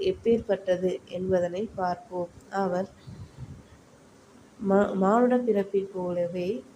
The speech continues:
தாயின் அன்பும் தந்தையின் ஞானமும் கொண்டு வளர்ந்தார். அதுபோக கிருத்திகைகளில், அதாவது கார்த்திகை பெண்களின் கைகளில் வளர்ந்ததால்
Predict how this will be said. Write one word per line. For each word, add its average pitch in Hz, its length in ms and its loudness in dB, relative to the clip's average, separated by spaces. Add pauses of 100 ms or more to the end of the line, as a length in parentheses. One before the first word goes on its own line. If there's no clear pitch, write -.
தாயின் 208 640 0
அன்பும் 185 560 -8 (200)
தந்தையின் 202 680 4
ஞானமும் 185 720 0 (1000)
கொண்டு 202 400 4
வளர்ந்தார். 180 680 2
அதுபோக 202 680 0 (1400)
கிருத்திகைகளில், 226 1000 4
அதாவது 180 680 -2
கார்த்திகை 240 580 2
பெண்களின் 202 600 0 (2000)
கைகளில் 208 640 4 (160)
வளர்ந்ததால் 185 680 2